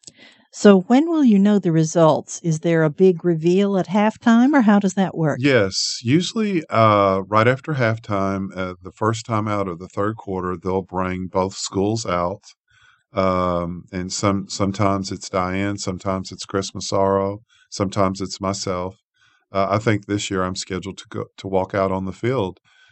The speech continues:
Speaker 2: with one of their representatives and the Red Cross, and they'll, they'll make the official announcement, but neither school knows before the f-, the final tally is given. So there's a,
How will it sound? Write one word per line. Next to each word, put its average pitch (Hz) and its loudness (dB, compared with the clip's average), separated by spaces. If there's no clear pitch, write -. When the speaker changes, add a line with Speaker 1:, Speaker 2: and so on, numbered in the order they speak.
Speaker 2:
with 104 2
one 101 -4
of 95 -4
their 107 2
representatives 90 -6
and 98 -4
the 98 -6
Red 95 -4
Cross, 120 -2
and 92 -10
they'll, 92 -6
they'll 104 0
make 107 -2
the 101 -2
official 104 -2
announcement, 98 -4
but 95 -8
neither 104 0
school 98 -6
knows 95 -4
before 101 0
the 101 -4
f-, - -12
the 92 -4
final 101 2
tally 101 0
is 87 -8
given. 110 0
So 160 4
there's 143 -4
a, 113 -8